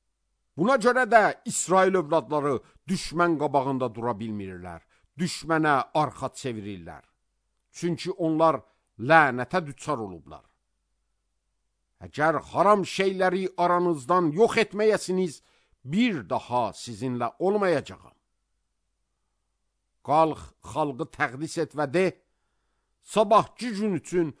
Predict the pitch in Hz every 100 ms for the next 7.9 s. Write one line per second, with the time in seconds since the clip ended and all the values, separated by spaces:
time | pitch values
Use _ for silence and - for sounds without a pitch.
0 | _ - 208 143 170 175 123 113 170 -
1 | - 165 - 117 165 156 139 127 - -
2 | _ - 254 226 143 - - 165 - 247
3 | - - 165 240 220 226 302 214 - 190
4 | 156 - 143 139 135 - _ 156 151 160
5 | 127 95 - _ _ _ _ _ _ _
6 | _ _ _ _ _ _ _ _ 123 170
7 | - - 202 208 190 214 214 190